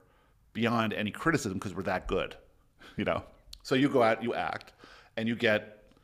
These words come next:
a critique on that. Of course, it feels good to have a positive critique or a positive review, but that's not the point of this. The point is you just do what you do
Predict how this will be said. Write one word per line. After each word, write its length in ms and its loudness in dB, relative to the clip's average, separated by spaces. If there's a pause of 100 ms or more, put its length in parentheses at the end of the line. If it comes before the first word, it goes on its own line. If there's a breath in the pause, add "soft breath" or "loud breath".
(360)
a 140 -4
critique 480 -2
on 100 0
that. 300 -6 (360 soft breath)
Of 100 -12
course, 220 2
it 40 -4
feels 280 2
good 380 4 (220)
to 140 0
have 360 2
a 40 -14
positive 640 -4 (600)
critique 500 -2
or 80 2
a 40 -6
positive 280 -4
review, 460 0 (800 loud breath)
but 460 0
that's 240 4
not 180 0
the 60 -4
point 260 -2
of 80 -8
this. 200 -14
The 140 -10
point 240 -2
is 200 -6
you 100 -2
just 180 -4
do 140 0
what 180 -4
you 140 -8
do 480 0